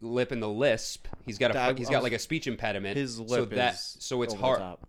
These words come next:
Speaker 1: Yeah, so he's got a speech impediment, so he sounds dumb too.
Speaker 2: Mm-hmm.
Speaker 1: But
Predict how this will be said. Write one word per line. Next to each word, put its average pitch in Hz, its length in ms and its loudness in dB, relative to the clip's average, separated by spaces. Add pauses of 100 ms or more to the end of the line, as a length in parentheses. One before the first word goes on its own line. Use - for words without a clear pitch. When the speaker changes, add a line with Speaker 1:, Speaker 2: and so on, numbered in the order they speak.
(120)
Speaker 1:
Yeah, 110 280 0
so 113 260 -2
he's 110 120 -4
got 120 120 0
a 110 40 -4
speech 143 240 -4
impediment, 117 480 -2
so 120 120 -8
he 107 80 -6
sounds 135 760 0 (480)
dumb 101 280 -2
too. 90 500 -2
Speaker 2:
Mm-hmm. 110 300 -6 (600)
Speaker 1:
But 113 340 0